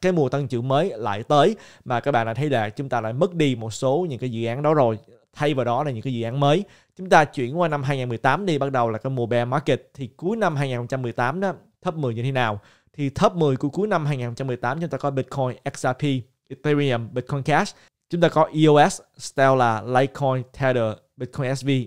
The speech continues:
và Tron. Các bạn thấy được chúng ta bắt đầu lại thấy một số những dự án quen thuộc, nhưng mà thay vào đó có một số dự án mà ít nghe nói tới như là E O S, à, hay là Stellar cũng ít nghe nói tới bây giờ. Nhất là chúng ta nói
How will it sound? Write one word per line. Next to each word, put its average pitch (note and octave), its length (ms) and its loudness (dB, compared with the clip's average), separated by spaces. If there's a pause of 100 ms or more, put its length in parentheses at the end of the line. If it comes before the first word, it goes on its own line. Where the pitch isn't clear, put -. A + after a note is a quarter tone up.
và A2+ 100 -4
Tron. C3+ 460 2 (360)
Các E3+ 60 -8
bạn B2+ 140 0
thấy C#3+ 100 0
được C3+ 80 2
chúng C#3+ 180 -8
ta B2 260 0
bắt A#2 140 -4
đầu B2 180 0
lại A2+ 120 -4
thấy D3+ 240 0
một C3 220 -8
số D3+ 320 0
những C#3 160 -4
dự B2 100 -2
án D3 140 -2
quen D3 120 0
thuộc, C3 300 -2
nhưng C#3 160 -10
mà B2 160 -4 (140)
thay D#3 200 -2
vào C#3+ 120 4
đó B2 240 2 (100)
có C3+ 100 -8
một A#2+ 140 -2
số C#3 240 -4
dự B2+ 200 -2
án B2+ 160 -4
mà D3 80 -4
ít - 160 -8
nghe D3 100 -6
nói C3 180 -2
tới C#3+ 240 2
như E3 80 -2
là B2+ 120 0
E A2 200 -6
O C3 260 2
S, - 80 -10 (420)
à, A#2 240 -4
hay B2+ 200 -2
là A#2 120 0
Stellar A#2+ 580 2
cũng C3 120 -4
ít C#3+ 100 -4
nghe C#3 100 -2
nói B2+ 140 0
tới D3+ 120 0
bây C#3+ 140 2
giờ. A2+ 280 0
Nhất F#3+ 140 0
là F3+ 120 4
chúng C3+ 120 -4
ta C3 100 0
nói B2 160 -2